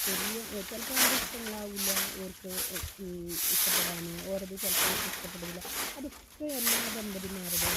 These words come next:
ഇട-, ഇടയിലുണ്ടാവും അല്ലേ? അപ്പം നമ്മൾ, ഞാൻ പറയുന്നതെല്ലാം ഒന്ന് കുറച്ച് അഡ്ജസ്റ്റ് ചെയ്തിട്ട് നമ്മൾ പോവുക എന്നുള്ളതാണ്. നമ്മൾ പ-,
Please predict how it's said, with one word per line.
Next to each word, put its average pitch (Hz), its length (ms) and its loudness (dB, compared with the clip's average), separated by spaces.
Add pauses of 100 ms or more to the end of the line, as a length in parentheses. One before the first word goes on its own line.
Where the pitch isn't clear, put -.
ഇട-, - 500 -6
ഇടയിലുണ്ടാവും 160 600 0
അല്ലേ? 170 200 -4 (560)
അപ്പം 202 260 0
നമ്മൾ, 214 220 -2 (160)
ഞാൻ 208 200 2
പറയുന്നതെല്ലാം 190 840 2
ഒന്ന് 175 280 -4 (120)
കുറച്ച് 170 240 -6
അഡ്ജസ്റ്റ് 165 500 0
ചെയ്തിട്ട് 170 380 0 (240)
നമ്മൾ 160 320 0 (280)
പോവുക 160 260 -2
എന്നുള്ളതാണ്. 156 600 -2
നമ്മൾ 185 220 -4
പ-, 214 260 2